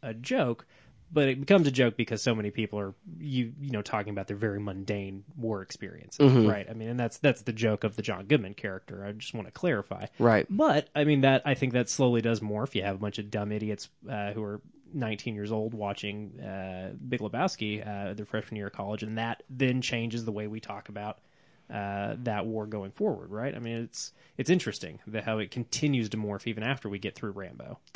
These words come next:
Speaker 2: Right. And so, you know, Rambo sort of c-, enters into this moment, and it's dealing with, it, is John Rambo homeless? Maybe.
Speaker 1: Seems like.
Speaker 2: He's definitely a drifter. And, uh, so there's all of that that's sort of tied up with that experience.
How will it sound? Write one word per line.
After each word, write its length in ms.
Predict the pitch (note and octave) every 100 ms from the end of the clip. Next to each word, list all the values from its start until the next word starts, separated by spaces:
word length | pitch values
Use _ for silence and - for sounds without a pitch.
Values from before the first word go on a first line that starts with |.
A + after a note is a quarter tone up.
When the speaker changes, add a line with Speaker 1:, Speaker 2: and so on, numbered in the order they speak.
| -
Speaker 2:
Right. 300 | A#2 F#2+ - _ -
And 180 | B2+ C3
so, 320 | - B2+ B2
you 120 | C3
know, 80 | B2
Rambo 400 | B2 D3 C#3+ B2+
sort 180 | - B2
of 160 | G#2 -
c-, 100 | - -
enters 280 | D#3 D#3 C3+
into 240 | C#3 C3
this 240 | A2+ A2+ G#2+
moment, 460 | A#2 B2+ A#2 A2+ -
and 200 | A2+ A2
it's 460 | A#2 - - - B2
dealing 500 | A#2 C#3+ D#3 D#3 C3
with, 240 | B2+ - - -
it, 280 | A#2+ A#2 -
is 100 | B2+
John 280 | A#2 A#2+ B2+
Rambo 220 | C3+ C#3+
homeless? 460 | C#3+ D#3 F#3 A#3+ - _
Maybe. 400 | - G2 F#2 E2
Speaker 1:
Seems 320 | E2+ - F3+ F#3
like. 380 | F#3+ B3 - -
Speaker 2:
He's 180 | - B2
definitely 360 | C3 D#3 F3 D3+
a 40 |
drifter. 580 | B2+ B2+ A2+ - D3 G3 _ _ _ _
And, 520 | - A2+ A2+ A2+ A2 G#2+
uh, 100 | A2
so 320 | - G#2+ G#2+
there's 300 | G2+ A2+ A2
all 300 | - B2+ B2
of 80 | G#2+
that 200 | C3 C3+
that's 260 | A#2+ -
sort 200 | - A#2+
of 100 | G#2+
tied 400 | - - A#2+ B2
up 200 | A#2 A#2
with 260 | - A#2+ A#2
that 160 | A2+
experience. 480 | G#2+ - - A#2 G#2